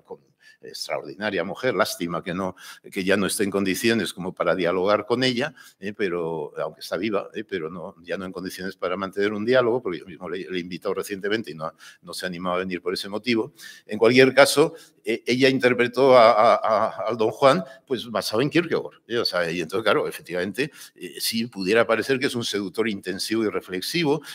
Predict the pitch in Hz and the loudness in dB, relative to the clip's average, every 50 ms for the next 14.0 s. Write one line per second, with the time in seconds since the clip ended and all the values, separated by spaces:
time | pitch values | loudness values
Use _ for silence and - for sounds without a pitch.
0 | - _ _ - 98 110 104 - - 104 98 87 - 101 92 95 98 90 95 90 | -20 _ _ -8 -6 -6 -6 -6 -6 -4 -4 -4 -4 -4 -8 -8 -4 -4 -4 -2
1 | - 123 123 113 117 104 98 113 110 117 113 - - - 113 110 95 113 113 - | -2 -2 -2 0 -2 0 0 0 2 2 0 0 2 2 4 4 4 4 2 0
2 | 110 - 123 113 101 113 113 107 - 104 107 - 104 110 113 113 - - 113 104 | 0 -4 -6 -4 0 0 -2 0 -2 -6 -6 -2 0 0 0 0 0 0 -2 -2
3 | 90 98 98 101 101 95 95 87 80 - - - 170 170 - - 85 76 82 107 | 0 -2 -4 -4 -4 -2 -2 -4 -4 -4 -6 -8 -8 -8 -6 -8 -8 -8 -8 -8
4 | 123 156 - _ - - - _ _ _ - - - - - 95 98 90 90 85 | -10 -12 -14 _ -20 -20 -20 _ _ _ -18 -18 -18 -20 -12 -10 -6 -6 -6 -6
5 | 78 82 85 78 92 92 101 98 107 98 98 110 104 113 113 143 123 117 110 107 | -6 -10 -10 -10 -10 -10 -8 -8 -10 -8 -6 -6 -6 -6 -2 0 0 2 4 4
6 | 98 95 87 - - 117 110 101 101 92 98 107 104 90 110 113 117 143 156 151 | 4 2 2 0 -4 -2 -2 -2 0 0 -2 -4 -4 -2 0 2 4 4 4 4
7 | 143 180 196 - - - - _ _ 90 107 107 95 92 87 80 71 71 87 95 | 0 -4 -6 -8 -14 -20 -20 _ _ -10 -10 -8 -8 -8 -10 -10 -12 -14 -12 -12
8 | 123 117 107 - - - 95 85 - 87 - - - - - - - - 90 82 | -12 -14 -12 -12 -12 -12 -12 -18 -20 -20 -20 -20 -20 -20 -20 -20 -20 -20 -20 _
9 | 95 101 117 131 104 90 78 67 95 147 180 - - 90 - - 95 87 - - | -18 -14 -14 -12 -14 -14 -16 -12 -6 -6 -6 -6 -6 -12 -14 -14 -16 -18 -20 -20
10 | 92 87 _ _ 85 90 90 _ 82 85 113 175 190 - 85 82 78 78 80 87 | -20 -20 _ _ -18 -18 -14 _ -10 -6 -4 -4 -4 -4 -6 -10 -10 -6 -4 -4
11 | 82 - - - 92 98 120 131 135 127 131 151 180 - - 92 - - 76 76 | -4 0 0 -2 0 0 -2 -2 -2 0 0 0 0 -2 -4 -8 -8 -6 -6 -4
12 | 90 143 151 - 87 - - - - 110 139 165 131 - - - 123 147 120 85 | -4 -4 -4 -4 -6 -6 -8 -6 -6 -4 -4 -4 -4 -4 -6 -6 -4 -4 -4 -6
13 | - - 98 104 - - 101 87 - 90 98 160 190 160 - - 80 80 120 165 | -8 -6 -6 -6 -6 -6 -10 -8 -6 -6 -6 -4 -6 -8 -8 -8 -8 -6 -6 -6